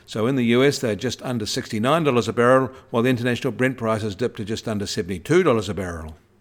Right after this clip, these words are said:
And the Kiwi dollar opens the day at seventy-one point four U S cents and just marginally softer than this time yesterday. Against the Australian dollar, we're softer too, at just under ninety-six Australian cents,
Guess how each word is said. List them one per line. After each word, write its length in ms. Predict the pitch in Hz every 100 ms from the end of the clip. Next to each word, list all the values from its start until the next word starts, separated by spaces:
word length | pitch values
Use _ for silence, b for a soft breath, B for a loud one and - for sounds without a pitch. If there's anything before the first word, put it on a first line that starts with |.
| b b b b
And 140 | 143
the 60 | 160
Kiwi 260 | 226 214
dollar 240 | 180 139 143
opens 300 | 156 160 156
the 80 | 139
day 260 | 127 151
at 80 | 110
seventy-one 600 | - 190 202 196 170 165
point 260 | 143 165 160
four 320 | - 147 156
U 180 | 107 98
S 120 | 90
cents 260 | 110 82 101
and 140 | 90
just 180 | 139 151
marginally 340 | 139 143 139
softer 380 | - 147 135 -
than 180 | 87 90
this 140 | 95
time 240 | - 101 92
yesterday. 460 | 92 90 82 76 _ B B B
Against 300 | - 117 139
the 60 | 151
Australian 420 | 143 143 135 127
dollar, 180 | 123 127
we're 120 | 113
softer 300 | - 127 -
too, 380 | 110 143 156 180 B B B
at 80 | 107
just 220 | 120 -
under 180 | 117 104
ninety-six 580 | 104 107 101 - 147 -
Australian 440 | 107 135 127 120
cents, 340 | 110 180 196